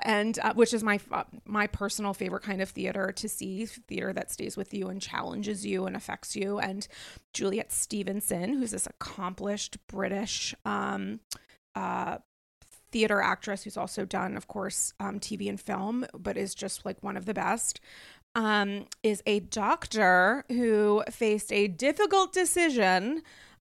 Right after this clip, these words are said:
um, involving a patient and a priest who wanted to give last rites to said patient, a child, and then just watching all of the resulting chaos that happened as a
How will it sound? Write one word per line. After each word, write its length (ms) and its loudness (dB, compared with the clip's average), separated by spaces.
um, 580 4
involving 460 2
a 80 0
patient 760 -2
and 160 0
a 60 2
priest 680 -2
who 80 2
wanted 320 4
to 100 -2
give 460 2
last 420 0
rites 600 2
to 160 -6
said 240 -2
patient, 600 -2
a 100 -4
child, 680 2
and 220 0
then 320 0
just 200 -4
watching 520 0
all 280 2
of 180 -2
the 280 2
resulting 800 -2
chaos 460 -4
that 160 -4
happened 440 -2
as 140 -6
a 100 -6